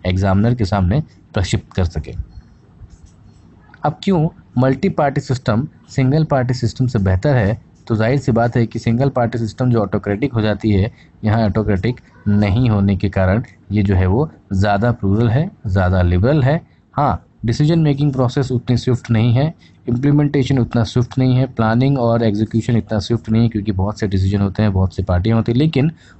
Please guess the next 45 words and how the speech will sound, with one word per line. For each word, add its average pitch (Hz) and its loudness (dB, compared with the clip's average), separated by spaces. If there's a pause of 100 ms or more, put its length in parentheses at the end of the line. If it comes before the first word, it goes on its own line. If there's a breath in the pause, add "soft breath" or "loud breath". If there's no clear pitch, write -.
(120)
उन 151 2
decision 147 2
की 170 -2
scrutiny 147 -2
होती 127 2
है 107 2
और 120 2
उस - -4
scrutiny 156 0
के 160 0
डर 135 0
से 110 -2 (380 loud breath)
एक 120 2
unitarian 139 2
decision 120 2
यानी 110 2
कि 120 0
वो 135 2
decision 123 -2
लोक 123 -2
कल्याण 113 2
का 113 -2
ही 127 2
होगा, 104 2 (300 loud breath)
कोई 123 0
अपने 117 0
मनमानी 113 2
से 101 0 (280 soft breath)
किसी 117 0
एक 135 0
व्यक्ति 110 0
को 120 0
फ़ायदा 104 0
पहुंचाने 95 2
के 110 0
लिए 98 2 (260 soft breath)
कोई 113 0
निर्णय 98 2 (220)
या 95 0
कोई 107 -2
policy 101 0 (280 loud breath)
अपनाई 95 -2 (260)
नहीं 98 2
जाती 95 0
है। 107 0